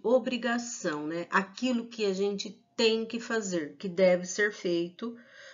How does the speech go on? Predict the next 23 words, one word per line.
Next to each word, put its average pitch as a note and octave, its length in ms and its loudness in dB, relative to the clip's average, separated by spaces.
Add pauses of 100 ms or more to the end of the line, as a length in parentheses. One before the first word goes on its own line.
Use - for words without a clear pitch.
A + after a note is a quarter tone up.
(140)
porque C4 680 2 (300)
foi B3+ 560 0 (220)
imposto A3+ 1040 4 (460)
de F3+ 100 -4
alguma G#3+ 380 0
forma, E3 600 -4
através F3+ 540 0
de F3 100 -6
regras E3+ 1000 -2 (280)
e A3+ 120 2
leis. - 760 0 (760)
Então, D4 200 8
no D#4 120 4
exemplo C#4+ 480 4
aqui, C4+ 260 0
ó. D3 140 -8 (880)
"You E4+ 320 6
must A3+ 440 2
brush G3 500 2
your G3 260 2
teeth D4+ 560 0
every G#3+ 540 0
day." G3 520 -2